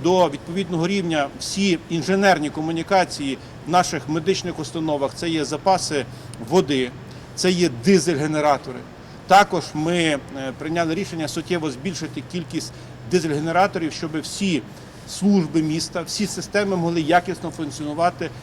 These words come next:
в екстремальних умовах. Це є основний такий меседж, який я можу вам сьогодні подати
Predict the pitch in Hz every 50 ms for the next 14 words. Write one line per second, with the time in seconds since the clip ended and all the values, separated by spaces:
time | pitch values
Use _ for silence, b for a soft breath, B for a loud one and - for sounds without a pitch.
0 | B B 127 139 165 - - - 170 170 165 170 170 175 170 165 160 - - 160
1 | 151 131 110 98 95 90 - - - - - B B B B B - - - 208
2 | 208 208 202 202 202 196 196 190 - - - 160 151 - - 190 190 185 196 208
3 | 202 185 170 - 170 165 - 175 170 170 185 220 233 220 - 190 - - 160 -
4 | - 180 170 170 175 190 175 139 165 156 175 175 165 151 - 175 160 156 151 131
5 | 120 156 143 170 180 196 190 - 143